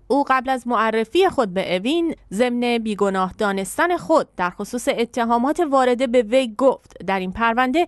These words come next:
حتی یک ریال از بیت المال حیف و میل نشده است.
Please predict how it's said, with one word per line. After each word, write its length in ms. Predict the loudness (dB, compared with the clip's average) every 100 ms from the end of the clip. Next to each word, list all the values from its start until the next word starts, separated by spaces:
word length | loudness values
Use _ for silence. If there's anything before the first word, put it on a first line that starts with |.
| _
حتی 400 | -2 -2 -2 -4
یک 320 | -2 -4 -2
ریال 420 | -2 2 4 4
از 220 | 2 0 0
بیت 280 | 0 0
المال 460 | -2 0 0 0 0
حیف 380 | 0 0 0 -4
و 80 | -2
میل 420 | 0 0 0 2
نشده 400 | 0 0 -2 -4
است. 360 | -8 -14 -16